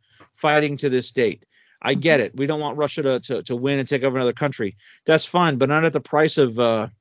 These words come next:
bankrupting ourselves and emptying out our war stocks. Um, we told him he was gonna get a whole bunch more armor, and somebody asked me, "Well, where are they gonna get all that?" And I said, "The National Guard units. We're gonna start stripping National Guard units." And sure enough,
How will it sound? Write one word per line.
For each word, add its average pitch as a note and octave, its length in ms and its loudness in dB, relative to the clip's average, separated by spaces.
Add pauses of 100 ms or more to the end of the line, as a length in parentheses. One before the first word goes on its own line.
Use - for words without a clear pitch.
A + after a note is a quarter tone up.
(240)
bankrupting C#3+ 520 0
ourselves A#2 760 0 (220)
and B2+ 100 -4
emptying C#3+ 360 2
out C3 120 2
our A#2 120 2
war C3+ 200 2
stocks. - 520 -14 (600)
Um, A#2+ 360 -6
we D#3 180 -6
told F#3 260 2
him E3+ 80 0
he E3+ 120 4
was C#3 100 -2
gonna D3+ 160 0
get C#3+ 220 0
a C#3+ 60 2
whole D3+ 160 4
bunch C#3+ 240 0
more C#3+ 220 0
armor, C3 420 2
and A#2+ 100 -6
somebody C#3 260 2
asked C#3 200 2
me, C#3+ 60 -2
"Well, B2 100 -2
where D#3+ 120 0
are G3+ 40 4
they F#3+ 80 2
gonna F#3 120 0
get E3 120 0
all D3+ 140 2
that?" E3 280 0 (440)
And B2+ 140 -8
I C3 60 -4
said, B2 460 0 (360)
"The B2 240 -2
National B2 460 -4
Guard A2 340 -2
units. F#2 440 -10
We're A#2+ 100 -4
gonna B2 180 -2
start C3 220 -2
stripping B2+ 260 -6
National A#2+ 280 -8
Guard C3+ 220 0
units." F#2 260 -6
And F2+ 80 -10
sure D#3 220 0
enough, C3+ 300 0